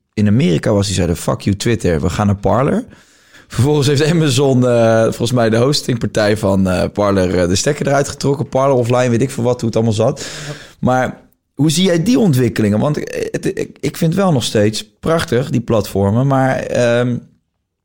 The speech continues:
Speaker 1: vrijheid van meningsuiting, of je het er nou mee eens bent of niet,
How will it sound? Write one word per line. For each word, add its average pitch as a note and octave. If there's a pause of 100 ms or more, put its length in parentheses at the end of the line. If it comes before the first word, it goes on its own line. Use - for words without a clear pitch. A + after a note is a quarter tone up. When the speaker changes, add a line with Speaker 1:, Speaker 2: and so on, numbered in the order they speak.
(140)
Speaker 1:
vrijheid C3
van A#2
meningsuiting, B2
of A2+
je -
het -
er A2+
nou A#2
mee A#2
eens C3
bent A#2
of A2
niet, B2